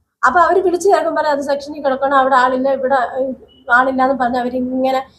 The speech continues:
ഇതിപ്പം ഈ ഫെബ്രുവരി, ഈ ടീച്ചർ കയറി ഒരു വർഷം, ഒന്നര വർഷം ആവുന്നു.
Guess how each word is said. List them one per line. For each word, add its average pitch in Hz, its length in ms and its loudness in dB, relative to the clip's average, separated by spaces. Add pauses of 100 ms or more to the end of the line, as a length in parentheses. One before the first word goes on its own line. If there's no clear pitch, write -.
(160)
ഇതിപ്പം 302 440 0
ഈ 277 180 -8
ഫെബ്രുവരി, 262 580 -4
ഈ 277 160 -6
ടീച്ചർ 247 260 -2
കയറി 262 360 0
ഒരു 254 180 2
വർഷം, 269 280 0
ഒന്നര 254 280 0
വർഷം 285 260 0
ആവുന്നു. 214 320 0